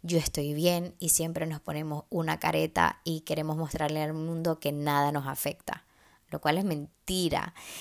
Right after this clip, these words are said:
Eso es una de las mentiras más grandes, Dios mío, que a veces decimos que las cosas no nos afectan y que siempre estamos bien. Y se los digo yo, que yo soy la primera, que siempre tengo una sonrisa, que siempre estoy súper positiva y que creo que en otras ocasiones también se los he comentado.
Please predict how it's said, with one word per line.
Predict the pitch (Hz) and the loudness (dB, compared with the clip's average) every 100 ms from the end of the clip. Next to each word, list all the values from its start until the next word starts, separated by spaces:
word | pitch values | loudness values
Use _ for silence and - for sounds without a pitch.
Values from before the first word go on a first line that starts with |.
| - - | -10 -4
Eso | 196 226 | -2 -2
es | 226 - | -4 -4
una | 233 233 226 | -4 0 2
de | 220 | 2
las | 214 | 2
mentiras | 185 180 190 208 | 0 -2 0 0
más | 208 190 | 0 0
grandes, | 185 180 185 190 202 | 2 4 2 2 0
Dios | 190 175 | 0 0
mío, | 165 165 170 175 175 - - - - | -2 0 0 0 -2 -8 -18 -18 -6
que | 170 160 151 | 0 2 2
a | 170 | 0
veces | 160 160 175 | 0 2 2
decimos | 175 175 170 | 2 0 -2
que | 160 | -2
las | 156 - | -4 -2
cosas | 160 165 | 0 2
no | 165 160 | 2 0
nos | 147 | 0
afectan | 151 160 156 151 | 0 0 -2 -2
y | 151 | -2
que | 156 | 2
siempre | 151 165 156 156 | 2 2 -2 -4
estamos | - 156 151 | -2 -2 -2
bien. | 151 160 180 196 - - - - | -2 -2 -2 -6 -14 -14 -12 -2
Y | 226 | 4
se | 226 | 8
los | 220 214 | 8 10
digo | 240 262 | 10 10
yo, | 196 208 156 | 12 12 10
que | 165 160 | 8 6
yo | 170 | 8
soy | 226 | 6
la | 226 202 | 6 6
primera, | - 175 165 175 208 233 240 | 4 2 4 4 6 6 6
que | 214 | 4
siempre | - 180 190 | 0 0 -2
tengo | 202 | -2
una | 202 202 | -2 -2
sonrisa, | 185 175 180 202 214 | -2 -2 -2 0 -2
que | 208 | 0
siempre | 180 175 175 | 0 0 -2
estoy | 170 180 | -2 -2
súper | 180 180 170 | 2 0 0
positiva | 170 - 165 170 185 190 196 - - - - - | -2 -2 -6 -6 -4 -2 -4 -10 -16 -16 -18 -6
y | 196 | -4
que | 190 170 160 | 2 2 2
creo | 170 180 | 0 0
que | 190 | 0
en | |
otras | 190 185 | 0 0
ocasiones | 190 180 - 165 165 | 0 2 0 0 -2
también | 165 160 160 | -2 0 0
se | 165 | 2
los | 165 | 0
he | 165 | 0
comentado. | 156 156 151 151 165 190 - | -2 -2 4 6 6 2 -4